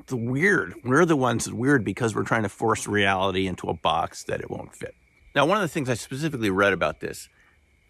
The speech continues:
uh, which is I found really interesting, was the most recent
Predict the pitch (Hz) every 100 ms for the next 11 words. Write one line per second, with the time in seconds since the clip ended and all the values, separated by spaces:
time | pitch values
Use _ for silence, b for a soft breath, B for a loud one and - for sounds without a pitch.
0 | - 82 71 - 113 113 - 104 101 -
1 | - 139 123 131 117 71 92 98 98 92
2 | 85 85 - 101 101 - 151 135 110